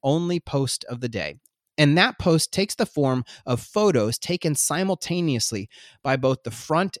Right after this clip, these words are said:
and rear cameras on your phone. The idea is that you literally have to be real,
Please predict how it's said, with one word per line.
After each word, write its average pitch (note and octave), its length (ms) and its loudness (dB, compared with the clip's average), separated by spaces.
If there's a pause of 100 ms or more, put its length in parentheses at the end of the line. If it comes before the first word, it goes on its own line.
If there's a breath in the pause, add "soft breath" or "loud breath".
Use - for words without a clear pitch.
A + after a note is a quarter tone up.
(100)
and D#3 460 0
rear E3 240 2
cameras A2+ 720 -2
on A2+ 100 -6
your G2+ 120 -6
phone. G#2+ 380 -6 (580 soft breath)
The F3 100 4
idea G3+ 340 6
is D#3+ 120 2
that C#3 240 4
you C3+ 260 2
literally C#3+ 460 4
have B2 320 -2
to B2 160 2
be F3 340 2
real, D#3 480 4